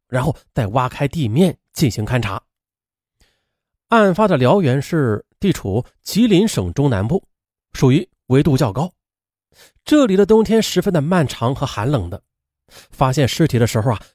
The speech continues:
正赶上一年中最冷的季节，这零下三十摄氏度的气温，这让很多人啊，都不愿出门。这个季节冻土挖坑，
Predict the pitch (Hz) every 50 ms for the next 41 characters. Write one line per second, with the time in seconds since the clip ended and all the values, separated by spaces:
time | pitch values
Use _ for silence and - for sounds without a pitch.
0 | _ _ - 262 233 185 - 123 107 - 147 151 175 156 147 123 127 139 139 143
1 | 147 135 _ _ _ - - - 233 220 185 123 113 98 90 95 101 - 104 85
2 | 87 - _ _ _ _ _ _ _ _ _ _ - 107 98 98 101 98 101 120
3 | 135 - 175 160 120 - _ _ _ _ - - - 180 175 170 156 - 139 -
4 | - 160 123 - 120 - 127 110 104 92 - - 117 104 135 - _ _ _ _
5 | _ _ _ _ _ _ _ - - - - - 269 269 262 - - - - 202
6 | 220 160 170 185 - - _ _ - - 170 151 - 131 139 147 123 - - 156
7 | 104 87 117 - _ _ _ _ _ _ _ _ _ _ _ _ _ _ _ _
8 | _ _ _ _ _ _ _ _ _ - - 311 - 240 196 - - 247 208 151
9 | 113 113 110 135 - _ - 277 240 175 120 107 - - 110 92 87 87 104 147
10 | 151 170 165 - - 165 202 226 220